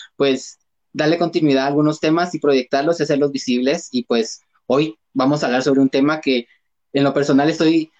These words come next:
terminando de conocer y me estoy empapando un poco más y creo que es importante, pues,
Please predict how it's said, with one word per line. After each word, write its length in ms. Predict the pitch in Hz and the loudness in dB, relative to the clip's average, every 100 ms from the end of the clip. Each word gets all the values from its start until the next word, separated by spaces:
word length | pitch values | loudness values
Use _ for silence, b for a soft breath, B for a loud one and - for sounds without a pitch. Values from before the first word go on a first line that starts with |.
| _ | _
terminando 460 | - 160 151 143 180 | 2 2 4 2 2
de 120 | 180 | 2
conocer 640 | 156 131 - 143 147 - | 0 -2 -2 0 0 -2
y 320 | 143 139 135 131 | -2 2 2 2
me 60 | |
estoy 220 | 135 143 | 0 0
empapando 400 | 147 151 139 143 | 0 0 0 0
un 80 | 156 | 0
poco 220 | 156 147 | 0 0
más 340 | 143 139 175 - | 0 0 -2 -6
y 160 | 143 | -6
creo 240 | - 143 156 | -2 -2 0
que 100 | 151 | 0
es 100 | 139 | 0
importante, 520 | 156 135 135 131 170 | 0 -2 -4 -4 -2
pues, 260 | 127 123 | -2 -6